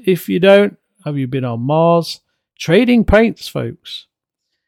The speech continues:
If you ask anybody on iRacing what the one app is that everybody should have, it's Trading Paints. iRacing's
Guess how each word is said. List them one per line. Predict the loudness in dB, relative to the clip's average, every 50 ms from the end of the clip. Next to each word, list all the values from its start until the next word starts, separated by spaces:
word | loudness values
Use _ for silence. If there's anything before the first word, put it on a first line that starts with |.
| _ _
If | _ -4
you | -4
ask | -4 -4 -4 -6
anybody | -4 0 0 2 2 2 2 2 2
on | 2 2
iRacing | 2 4 4 4 2 0 -2 -2 -4 -4 -2
what | 0 2 2 2 2 0 -6 _
the | _ -8 -8 -6
one | -4 0 0 0 2 2
app | 2 2 0 -2 _ _ _ -8
is | -8 -6 -4
that | -6 -4 -2
everybody | 0 0 0 0 0 0 -2 -2
should | -4 -6 -8 -6 -4
have, | 0 0 0 0 -2 -4 _
it's | -8 -8 -8 -8
Trading | -10 -8 -8 -8 -8 -8 -10 -12 -12
Paints. | -10 -8 -8 -6 -8 -8 -12 _ _ -20 -20 _ _ _ _ _ _ _ _ _ _ _ _ _ _
iRacing's | 0 2 4 4 6 4 4 2 0 -2 -4 -4 -4 -6